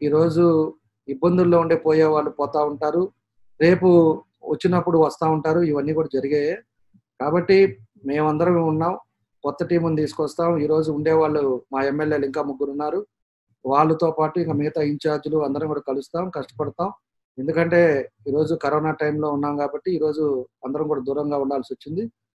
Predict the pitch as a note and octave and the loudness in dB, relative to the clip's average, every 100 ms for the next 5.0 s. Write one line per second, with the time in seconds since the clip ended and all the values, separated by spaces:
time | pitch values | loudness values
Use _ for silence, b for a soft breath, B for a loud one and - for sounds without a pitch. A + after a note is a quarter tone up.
0 | _ _ - D3+ D#3 D#3 D#3 F3 E3+ F#3+ | _ _ -6 -2 0 0 0 -2 0 -2
1 | E3+ D#3 D#3+ D3+ D3+ D3+ D3+ C#3 B2 - | 0 0 0 -2 0 0 0 -2 -4 -8
2 | C3 D3 D#3 C#3+ - D3 D3 G3 F3 C#3+ | -6 -4 -4 -8 -8 -6 -4 -6 -4 -4
3 | C#3 B2+ C3 D#3 E3 E3+ D#3+ C3+ A#2 _ | -4 -4 -6 -2 0 0 0 0 -4 _
4 | _ _ _ _ C#3+ C#3+ D3 D#3 C#3 | _ _ _ _ -4 -2 0 2 0